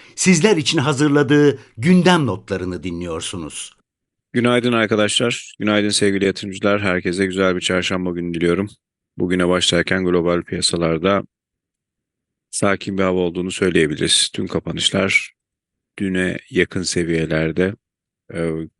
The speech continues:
Speaker 2: vadelilerdeki açılışlar, pardon, düne yakın seviyelerde devam ediyor. E, bugün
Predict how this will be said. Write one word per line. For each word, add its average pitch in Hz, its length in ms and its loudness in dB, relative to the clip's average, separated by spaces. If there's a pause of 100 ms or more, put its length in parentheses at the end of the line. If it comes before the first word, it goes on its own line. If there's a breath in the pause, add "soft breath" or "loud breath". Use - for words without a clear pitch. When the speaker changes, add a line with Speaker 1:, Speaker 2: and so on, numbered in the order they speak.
(220)
Speaker 2:
vadelilerdeki 85 920 0
açılışlar, 80 540 -4
pardon, 82 360 -2
düne 82 280 0
yakın 82 240 -4
seviyelerde 76 680 0 (100)
devam 78 420 0
ediyor. 82 340 0 (880 loud breath)
E, 98 260 -2
bugün 107 260 2